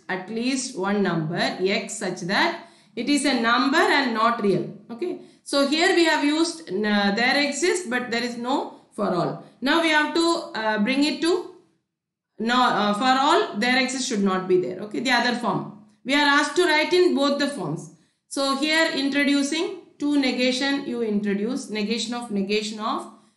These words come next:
number of x and not of real of x.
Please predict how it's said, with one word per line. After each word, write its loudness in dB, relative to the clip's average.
number 0
of -2
x -6
and 0
not 0
of -4
real -2
of -8
x. -8